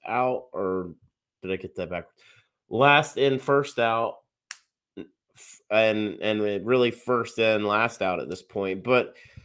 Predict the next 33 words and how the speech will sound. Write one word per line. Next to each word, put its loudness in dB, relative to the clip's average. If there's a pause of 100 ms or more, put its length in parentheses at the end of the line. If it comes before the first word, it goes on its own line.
(380)
look, 6
Sam, 2 (1120)
this -2
is 2
not 2
any 2
different 2
than 4
October 0
twenty 0
twenty 0
for 6
E -2
B -4
three 0 (180)
and -4
those 2
that -4
did -2
the -2
downgrades, -2
right? 0 (920)
This 4
is -4
the -4
problem. 2
And -2
this 0
is -6
where 2
it's -4
like, 0
hey, 2